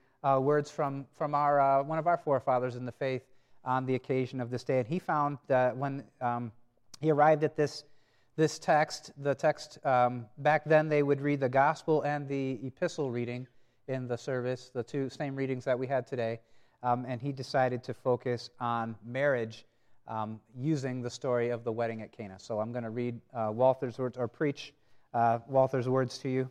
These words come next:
and so, uh, let's do that. Uh, "In our Savior, dear Christian friends, God instituted marriage for the temporal and eternal well-being of man.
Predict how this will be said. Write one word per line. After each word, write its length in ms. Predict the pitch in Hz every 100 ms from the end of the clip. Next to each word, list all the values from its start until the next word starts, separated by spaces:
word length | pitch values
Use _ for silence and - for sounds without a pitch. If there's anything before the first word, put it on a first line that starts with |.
| _
and 200 | 127 113
so, 260 | 113 123 110
uh, 40 |
let's 220 | 107 117 -
do 80 |
that. 160 | 90 92 _ _ _ - _ -
Uh, 140 | 127 131
"In 140 | 185
our 120 | 226 226
Savior, 380 | 233 220 220
dear 180 | 185 196
Christian 400 | 202 214 - 190
friends, 520 | 156 156 120 104 - _ _ _ _ _ 143
God 420 | 170 202 226 233
instituted 640 | 190 214 - 226 - 202 165
marriage 480 | 175 170 165 160
for 140 | - 175
the 100 | 147
temporal 560 | - 196 208 220 214
and 140 | 170 156
eternal 360 | 147 202 202
well-being 520 | 165 170 190 170 170 156
of 100 | 131
man. 420 | 147 120 107